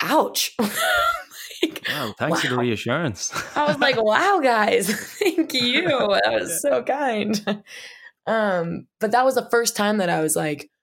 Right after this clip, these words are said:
Speaker 1: "Huh," like, kinda how you said, where you don't really have room to think about it. Like, I was around people who were diabetic that were shy, but I never had somebody tell me, like, basically how a guy would view it that's not diabetic, like, that they'd be apprehensive dating somebody.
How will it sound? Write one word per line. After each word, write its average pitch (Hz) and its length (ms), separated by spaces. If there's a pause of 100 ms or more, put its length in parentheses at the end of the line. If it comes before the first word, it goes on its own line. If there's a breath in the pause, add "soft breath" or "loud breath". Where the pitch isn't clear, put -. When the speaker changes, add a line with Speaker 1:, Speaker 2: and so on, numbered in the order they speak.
(220)
Speaker 1:
"Huh," 320 440
like, 196 160
kinda 226 180
how 202 80
you 185 160
said, 180 200
where 165 340
you 170 120
don't 180 140
really 170 160
have 156 120
room 156 200
to 160 80
think 151 220
about 190 220
it. 190 80
Like, 165 200 (280 loud breath)
I 208 80
was 214 140
around 214 220
people 269 240
who 185 80
were 170 100
diabetic 160 440
that - 120
were 123 100
shy, 180 420 (240 loud breath)
but 196 80
I 175 100
never 165 400
had 320 240
somebody 175 560
tell 165 220
me, 160 220
like, 139 280 (840 soft breath)
basically 185 440
how 165 500
a 160 180
guy 175 360
would 165 140
view 160 200
it - 120
that's 160 220
not 165 340
diabetic, 131 580 (320)
like, 175 120
that 180 140
they'd 175 140
be 175 180
apprehensive 170 600
dating 165 300
somebody. 107 500